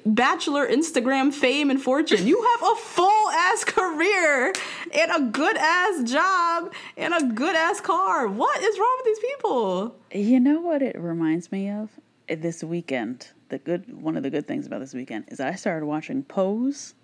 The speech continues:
Speaker 2: Bitch, have you
Speaker 1: Oh,
Speaker 2: seen
Speaker 1: I
Speaker 2: it?
Speaker 1: no, it's on my list. There's too many shows. I
Speaker 2: Oh.
Speaker 1: can't.
Speaker 2: I
Speaker 1: It
Speaker 2: watched
Speaker 1: looks
Speaker 2: the
Speaker 1: so good,
Speaker 2: whole
Speaker 1: though.
Speaker 2: season in twenty-four hours. It was so
Speaker 1: <laughs>
Speaker 2: good. I was in a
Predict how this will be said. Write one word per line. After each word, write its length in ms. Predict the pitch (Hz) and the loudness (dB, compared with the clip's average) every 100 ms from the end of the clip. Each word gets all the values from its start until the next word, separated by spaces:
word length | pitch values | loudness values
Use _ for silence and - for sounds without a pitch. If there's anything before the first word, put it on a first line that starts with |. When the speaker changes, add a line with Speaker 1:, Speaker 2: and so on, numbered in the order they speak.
| _ _ _ - | _ _ _ -10
Speaker 2:
Bitch, 260 | 139 175 - | -2 0 0
have 120 | 165 | -4
you 60 | 156 | 0
Speaker 1:
Oh, 220 | 247 262 | 0 2
Speaker 2:
seen 180 | 240 180 185 | 2 2 0
Speaker 1:
I 60 | |
Speaker 2:
it? 200 | 214 - 214 | -6 -12 -8
Speaker 1:
no, 720 | 208 240 277 262 240 196 170 | -4 -2 -2 -2 -2 -2 -4
it's 120 | 214 | -6
on 80 | 233 | -8
my 140 | 196 | -8
list. 400 | 160 160 165 160 | -4 -4 -4 -6
There's 140 | 240 240 | -12 -10
too 120 | 214 | -8
many 120 | 180 | -6
shows. 240 | - 359 605 | -2 6 6
I 60 | 622 | 6
Speaker 2:
Oh. 60 | 587 330 | 2 0
Speaker 1:
can't. 160 | 294 - _ _ _ _ _ | -4 -14 _ _ _ _ _
Speaker 2:
I 180 | 180 262 | -2 0
Speaker 1:
It 80 | |
Speaker 2:
watched 60 | 220 208 | 2 0
Speaker 1:
looks 160 | 208 185 | 0 0
Speaker 2:
the 120 | 170 | 0
Speaker 1:
so 60 | |
good, 80 | 160 | 2
Speaker 2:
whole 180 | 214 190 | 2 4
Speaker 1:
though. 20 | 220 | 2
Speaker 2:
season 420 | - 220 175 165 | 2 0 2 0
in 160 | 160 | -2
twenty-four 920 | - - 196 190 - 185 - - 175 | -4 -8 -6 -6 -6 -10 -6 -2 0
hours. 440 | - 175 165 165 - | 0 0 -2 -4 -6
It 100 | - | -8
was 220 | 147 143 | -8 -4
so 460 | 269 466 - 160 165 | 0 2 2 0 0
Speaker 1:
<laughs> 40 | |
Speaker 2:
good. 220 | 160 156 | -2 0
I 120 | 120 165 | 2 2
was 180 | 175 | 2
in 100 | |
a 40 | 175 | 0